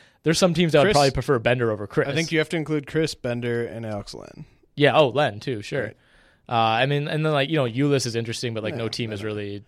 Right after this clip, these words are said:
Speaker 1: trying to get
Speaker 2: No,
Speaker 1: Ulis.
Speaker 2: we're talking about top three. Who,
Speaker 1: Sure.
Speaker 2: what's the top three?
Speaker 1: Okay, so top three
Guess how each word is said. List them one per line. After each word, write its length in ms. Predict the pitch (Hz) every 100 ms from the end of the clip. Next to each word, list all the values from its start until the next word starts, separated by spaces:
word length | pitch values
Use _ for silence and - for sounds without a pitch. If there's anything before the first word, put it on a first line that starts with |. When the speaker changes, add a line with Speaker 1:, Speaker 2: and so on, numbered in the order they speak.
| -
Speaker 1:
trying 220 | 107 104
to 60 |
get 180 | 101 104
Speaker 2:
No, 60 | 107
Speaker 1:
Ulis. 120 | 107
Speaker 2:
we're 60 | 113
talking 300 | 151 139 127
about 160 | - _ _
top 240 | - 170 -
three. 280 | 127 78 -
Who, 140 | 147
Speaker 1:
Sure. 160 | 147 110
Speaker 2:
what's 200 | 147 -
the 80 | 151
top 240 | 139 113
three? 120 | - - -
Speaker 1:
Okay, 200 | 127 117
so 280 | - 135 127 - _
top 220 | 143 156
three 240 | 151 143